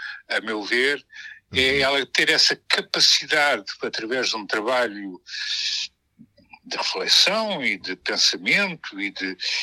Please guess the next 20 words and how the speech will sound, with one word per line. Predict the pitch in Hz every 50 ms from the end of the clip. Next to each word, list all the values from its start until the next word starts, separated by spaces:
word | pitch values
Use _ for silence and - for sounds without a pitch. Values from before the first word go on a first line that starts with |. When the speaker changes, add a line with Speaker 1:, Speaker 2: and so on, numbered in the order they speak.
| - -
Speaker 1:
e | 117 113
tratamento | - - 123 123 123 - 127 127 147 147 131 -
da | 139
sua | 120 - 135 120
própria | - - 123 123 120 - 113
sensibilidade, | 110 - 123 110 - - 107 98 101 107 107 101 135 151 165 156 143 117 -
digamos | 117 104 107 117 107 110 110
assim, | 104 - - 160 147
para | - - 139 143 131
resolver, | - 143 143 135 - 147 139 127 120 113 101 98 - - 147 147 131 113 107 - - _ _ - -
digamos | - 95 120 113 110 110
assim, | 104 - - 123 107
pela | - - - -
escrita, | - - - - - 104 107 110 - - 113 - - - - - - - - -
esses | - 147 135 - - -
acontecimentos. | 135 - - 139 135 123 - - - 135 120 117 113 - -
Há, | 175 -
portanto, | - - - - - 220 - -
uma | 160 165 165
dimensão, | 156 - 160 151 151 143 135 - - 147 143 147 147 147